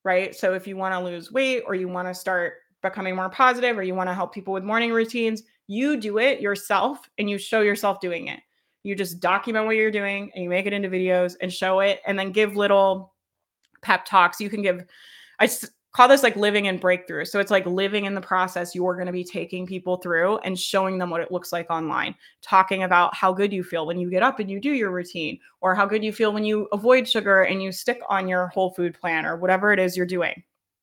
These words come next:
Share failures and how to recover from them. It doesn't all just have to be like, "Look at me, I'm doing it perfect." Be like, "Look, sometimes I go through the drive-thru at McDonald's." <laughs> This is what I do the next day when that happens. It's not the end of the world, right? We don't all need to pretend to be perfect.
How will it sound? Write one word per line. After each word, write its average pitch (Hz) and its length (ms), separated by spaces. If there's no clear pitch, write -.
Share 240 340
failures 220 480
and 214 100
how 208 160
to 190 80
recover 240 480
from 269 180
them. 269 380
It 196 80
doesn't 220 240
all 214 160
just 214 200
have 202 180
to 208 80
be 202 140
like, 180 260
"Look 208 160
at 247 140
me, 208 140
I'm 208 180
doing 202 240
it 190 100
perfect." 240 480
Be 226 100
like, 202 200
"Look, 202 200
sometimes 226 400
I 214 60
go 196 160
through 196 160
the 185 100
drive-thru 185 360
at - 60
McDonald's." 170 680
<laughs> 226 60
This 214 160
is 233 140
what 233 100
I 220 80
do 202 180
the 190 100
next 185 220
day 180 140
when 170 140
that 160 160
happens. - 400
It's 196 80
not 185 160
the 190 100
end 185 140
of 180 40
the 185 60
world, - 280
right? 185 320
We 185 120
don't 226 240
all 233 100
need 240 160
to 233 60
pretend 233 300
to 226 40
be 233 100
perfect. 202 460